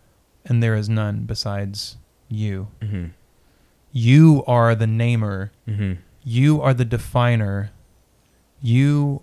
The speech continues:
Speaker 1: are, and I am not. Not my will, but yours be done.
Speaker 2: Mm.
Speaker 1: So that's,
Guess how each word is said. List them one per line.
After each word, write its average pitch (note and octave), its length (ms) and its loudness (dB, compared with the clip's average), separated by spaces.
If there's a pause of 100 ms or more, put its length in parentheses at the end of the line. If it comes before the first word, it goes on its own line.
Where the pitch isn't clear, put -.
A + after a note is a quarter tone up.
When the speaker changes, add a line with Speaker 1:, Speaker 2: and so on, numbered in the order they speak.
(220)
Speaker 1:
are, A2+ 580 0 (420)
and A#2 180 -2
I A#2+ 200 0
am A2+ 280 -4
not. G#2 340 -6 (320)
Not B2+ 320 2
my C3 300 2
will, A#2 280 0
but A2 160 -10
yours A2 280 -6
be G#2 160 -8
done. G2+ 340 -8
Speaker 2:
Mm. G2+ 280 -4 (3250)
Speaker 1:
So G2 220 -6 (400)
that's, - 440 -8